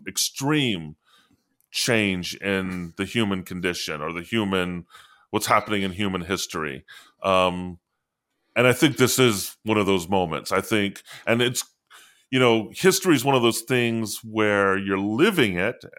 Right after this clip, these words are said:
and it's very rare that you're seeing, like, "Oh, this is a moment." Like, when the printing press happened, I don't think anyone was thinking, "Oh, this is revolutionary." It wasn't until you stand back,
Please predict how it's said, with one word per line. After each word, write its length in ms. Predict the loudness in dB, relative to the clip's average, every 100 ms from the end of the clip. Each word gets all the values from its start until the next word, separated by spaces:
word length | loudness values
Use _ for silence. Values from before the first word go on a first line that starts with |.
| -8
and 100 | -6
it's 180 | -6
very 300 | 2 6 6
rare 260 | 6 6 6
that 100 | 4
you're 120 | 0
seeing, 580 | -2 -2 0 0 0 0
like, 380 | 0 -2 -4 -10 -20 -20 _ _ _ 0
"Oh, 220 | 4 4
this 340 | 4 4 4
is 140 | 2 0
a 60 |
moment." 480 | 0 2 2 0 0
Like, 180 | -2 -2
when 80 | -4
the 80 | -2
printing 400 | -2 0 -2 0
press 260 | 0 2
happened, 360 | 2 0 2 2
I 40 |
don't 220 | 2 2
think 180 | -2 0
anyone 220 | 0 0
was 140 | 0 -2
thinking, 240 | -4 0
"Oh, 160 | 0 2
this 160 | 0
is 200 | -4 -10 -16 -20 -4
revolutionary." 1040 | 2 2 2 2 2 0 0 2 2 0 -4 -10 -20 -6
It 60 | 0
wasn't 360 | 4 4 2
until 200 | -4 -6
you 140 | -6 -6
stand 500 | -6 -4 -4 -4 -2
back, 300 | 0 0